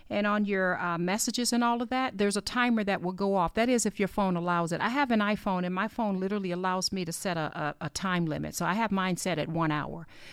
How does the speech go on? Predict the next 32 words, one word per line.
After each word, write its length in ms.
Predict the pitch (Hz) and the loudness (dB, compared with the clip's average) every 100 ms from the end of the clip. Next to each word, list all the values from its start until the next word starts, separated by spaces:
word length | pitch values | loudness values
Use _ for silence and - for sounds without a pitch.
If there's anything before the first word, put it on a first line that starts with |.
| - | -6
So 180 | - 180 | 2 2
if 80 | 180 | 4
I'm 220 | 214 233 | 2 2
on 200 | 220 220 | 0 0
social 380 | 240 233 - 202 | 0 -2 -2 -2
media 300 | 208 202 175 | -2 -2 -2
doing 280 | 185 196 | 0 0
something 440 | 185 196 185 180 175 | 0 0 -2 -4 -4
or 200 | 135 131 - - | -4 -6 -12 -4
even 240 | 214 294 | 0 6
just 180 | 269 208 | 6 6
messaging 460 | 185 220 226 185 160 | 2 0 -2 0 0
somebody, 420 | 180 165 156 151 - - | 0 0 0 -2 -10 -2
once 260 | 226 320 - | 2 2 4
that 220 | 311 - | 2 4
hour 300 | 185 214 214 | 2 2 0
limit 320 | 190 202 196 | 2 2 2
is 140 | 170 - | 0 0
hit 180 | 196 | -2
for 160 | - 190 | -2 -2
the 80 | 175 | 0
day, 280 | 165 185 214 | 0 0 0
something 420 | - 240 262 226 | 2 0 2 -2
pops 340 | - 202 - | 0 -2 0
up 180 | 202 - | -4 -2
and 100 | 180 | -4
says 220 | 190 175 | -2 -2
you 80 | 180 | -2
have 160 | 185 170 | -4 0
five 300 | 185 170 165 | 0 2 2
minutes 320 | 156 147 - | 0 -2 -6
left. 340 | - - - | -8 -12 -18